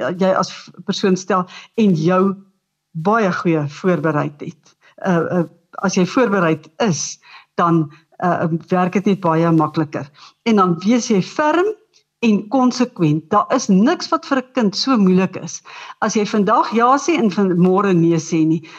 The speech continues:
As jy konsekwent is, dan voel hulle veilig, hulle weet dis hoe dit gaan werk.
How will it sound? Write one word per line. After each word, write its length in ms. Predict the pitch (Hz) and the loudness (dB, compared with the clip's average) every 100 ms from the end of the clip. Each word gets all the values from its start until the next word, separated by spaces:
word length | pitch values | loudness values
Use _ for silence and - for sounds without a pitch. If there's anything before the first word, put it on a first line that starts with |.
| - - | -20 -4
As 180 | 285 285 | -4 -2
jy 200 | 320 - | -4 -2
konsekwent 640 | 311 294 294 294 320 320 | 0 0 -2 -2 0 0
is, 100 | 339 | 0
dan 180 | 311 214 | -2 -2
voel 220 | - 254 220 | -2 -2 0
hulle 140 | 185 | 0
veilig, 480 | 180 302 320 311 294 | -2 -2 0 0 -2
hulle 220 | 220 190 | -2 -2
weet 480 | 160 170 185 - _ | 0 -2 -4 -6 _
dis 220 | 185 175 | -2 0
hoe 120 | 170 | 0
dit 200 | 160 165 | 0 -2
gaan 240 | - 165 147 | -2 -4 -2
werk. 480 | 139 127 139 _ | -6 -8 -12 _